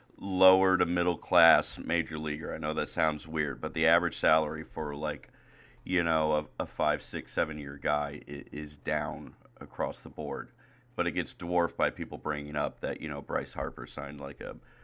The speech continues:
a fucking thirty million dollar deal for thirteen years, you know?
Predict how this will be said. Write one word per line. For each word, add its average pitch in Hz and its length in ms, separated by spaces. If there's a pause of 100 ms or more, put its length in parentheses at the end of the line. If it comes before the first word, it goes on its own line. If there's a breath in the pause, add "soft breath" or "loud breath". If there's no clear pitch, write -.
(420 soft breath)
a - 60
fucking 73 380
thirty 76 280
million 76 680 (240)
dollar 76 300
deal 76 200
for 73 140
thirteen 67 420
years, 55 340
you 73 80
know? 62 240